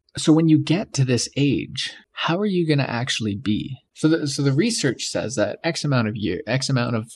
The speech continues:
percentage of people who finally get to retirement actually pass away. It's because they don't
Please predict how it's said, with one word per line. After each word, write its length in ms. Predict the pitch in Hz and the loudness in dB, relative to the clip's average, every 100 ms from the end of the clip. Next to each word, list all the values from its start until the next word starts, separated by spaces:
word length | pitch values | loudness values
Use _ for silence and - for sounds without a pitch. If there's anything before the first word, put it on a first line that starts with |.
| - | -12
percentage 460 | 113 107 107 107 | -6 -2 -2 0
of 100 | 110 | -2
people 300 | - - 92 | -2 -4 -2
who 220 | - 110 - - | -2 -4 -4 0
finally 320 | 143 175 143 | 2 2 2
get 160 | 127 | 2
to 80 | - | 0
retirement 460 | 101 - 127 95 - | -4 0 0 -2 -4
actually 340 | 165 - 156 | -6 -2 -2
pass 360 | 135 - 139 135 | 0 -2 -2 0
away. 160 | 135 | 0
It's 160 | 120 - | 0 -2
because 340 | 117 - 165 | -6 -4 -2
they 100 | 156 | 0
don't 240 | 151 151 | 0 -2